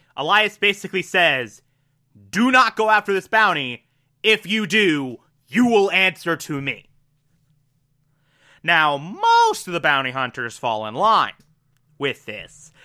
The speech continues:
but there's one who doesn't. There's one who very much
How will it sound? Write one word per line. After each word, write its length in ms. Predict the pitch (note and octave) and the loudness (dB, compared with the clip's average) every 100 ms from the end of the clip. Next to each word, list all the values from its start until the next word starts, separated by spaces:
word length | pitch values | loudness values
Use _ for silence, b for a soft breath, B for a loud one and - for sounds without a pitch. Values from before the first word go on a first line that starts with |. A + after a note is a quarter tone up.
| b b | b b
but 160 | A#2 - | -10 -8
there's 320 | A2 G2 E2+ | -8 -8 -14
one 540 | F2+ A3 C#4+ D4 C#4+ | -2 2 2 -2 -4
who 760 | C4+ C#3 A3+ A#3 A#3 A#3 A3+ D#3+ | -6 -2 -4 -2 -4 -6 -8 -8
doesn't. 680 | - - C3+ - _ - - - B B G3 | -2 0 -2 -14 _ -20 -18 -20 B B -6
There's 300 | E3 F3+ D3 | -2 -2 -2
one 400 | F3 C4 C#4 B3 | -2 0 0 -2
who 300 | E3+ D3 C3 | -4 -4 -6
very 340 | B2+ A#3+ D4+ | -4 -2 0
much 580 | C4+ B3 A3 - - - | 0 -2 -2 -6 -12 -14